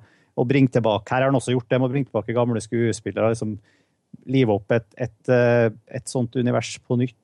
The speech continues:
Og, eh, det som var så utrolig godt å se her med Star Wars fra, fra vel, det er at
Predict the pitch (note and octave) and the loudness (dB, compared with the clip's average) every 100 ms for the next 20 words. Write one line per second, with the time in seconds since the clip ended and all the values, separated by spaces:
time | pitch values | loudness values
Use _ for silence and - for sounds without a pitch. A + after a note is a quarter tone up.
0 | - C3 - D3 D3+ E3 D#3 E3 E3 F#3 | -6 -6 -4 -4 0 0 2 2 4 2
1 | - E3+ - F3+ D3 D#3 E3 D3+ D#3 D3+ | 0 -6 2 4 4 4 2 0 2 2
2 | D3+ D#3 D#3+ C3 B2+ C#3+ - - D#3 D#3 | 2 2 2 2 2 0 -4 -2 2 2
3 | D#3+ D#3 D3 D3+ D3+ D#3 D3 D3+ D3 C#3+ | 2 0 0 -2 -2 -4 -2 0 2 0
4 | - - | -4 -14